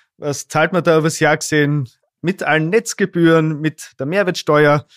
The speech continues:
Das Tolle bei der P V ist, ist, dass der Strom direkt im Haus konsumiert wird, also verbraucht wird, braucht man keine Netzgebühren zahlen und auch keine Steuer dafür.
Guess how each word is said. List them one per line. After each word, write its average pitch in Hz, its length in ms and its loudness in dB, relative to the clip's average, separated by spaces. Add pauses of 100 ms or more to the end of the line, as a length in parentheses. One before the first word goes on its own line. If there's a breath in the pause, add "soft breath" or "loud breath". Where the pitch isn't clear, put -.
(340 soft breath)
Das - 280 -10
Tolle 151 260 0
bei 143 100 0
der 143 100 0
P 143 120 -2
V 131 260 -2
ist, 143 160 -4
ist, 131 200 -12
dass 131 100 -10
der 147 100 -6
Strom 143 300 -6
direkt 160 320 -2
im 135 100 -6
Haus 127 220 -6
konsumiert 143 460 -4
wird, 143 220 -2
also 131 180 -14
verbraucht - 400 -10
wird, 147 180 0 (280 loud breath)
braucht - 200 -6
man 139 80 -4
keine 127 180 -4
Netzgebühren 123 520 -4
zahlen 107 360 -8
und - 120 -16
auch 113 120 -12
keine 113 180 -12
Steuer 175 260 0
dafür. 156 420 0